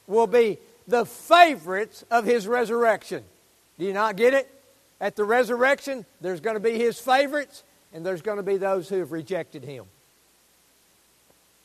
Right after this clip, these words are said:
But all we're worried about, if we're followers of Christ, is what that resurrection gonna look like. Amen? Okay. "They shall not die anymore."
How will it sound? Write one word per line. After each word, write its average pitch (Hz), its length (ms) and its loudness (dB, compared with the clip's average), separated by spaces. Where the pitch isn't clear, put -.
But 135 100 -10
all 220 260 0
we're 302 200 -2
worried 220 320 0
about, 190 260 -6
if 190 140 -10
we're 185 120 -8
followers 208 460 -8
of 151 100 -18
Christ, 196 460 -10
is 127 140 -18
what 185 260 -10
that 185 280 -8
resurrection 165 1000 -10
gonna 143 180 -10
look 143 260 -12
like. 117 300 -16
Amen? 147 460 -10
Okay. 180 380 -2
"They 226 180 2
shall 254 240 2
not 240 360 0
die 285 340 2
anymore." 285 540 2